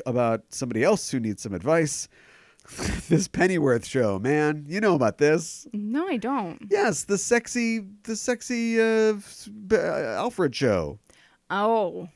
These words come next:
Speaker 2: I didn't know it was sexy.
Speaker 1: Remember that joke? Remember that joke in the Teen Titans movie?
Speaker 2: Yes.
Speaker 1: Where they're like, "Alfred, he's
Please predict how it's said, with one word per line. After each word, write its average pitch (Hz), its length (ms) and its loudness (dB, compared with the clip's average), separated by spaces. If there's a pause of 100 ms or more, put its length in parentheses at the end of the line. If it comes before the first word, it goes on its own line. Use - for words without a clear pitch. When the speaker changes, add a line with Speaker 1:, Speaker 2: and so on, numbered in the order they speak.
(480)
Speaker 2:
I 175 80 -10
didn't 240 180 -4
know 175 100 -6
it - 20 -10
was 170 160 -8
sexy. 175 720 -10 (120)
Speaker 1:
Remember 220 260 4
that 202 420 2
joke? 135 540 0 (200)
Remember 302 220 -2
that 170 440 0
joke 151 600 2 (300)
in 143 100 -2
the 113 80 -4
Teen 139 240 -6
Titans 135 420 -8
movie? 156 340 -4
Speaker 2:
Yes. 277 380 4
Speaker 1:
Where 139 80 2
they're 151 140 4
like, 151 300 2 (280)
"Alfred, 104 600 -4 (160)
he's 110 460 -8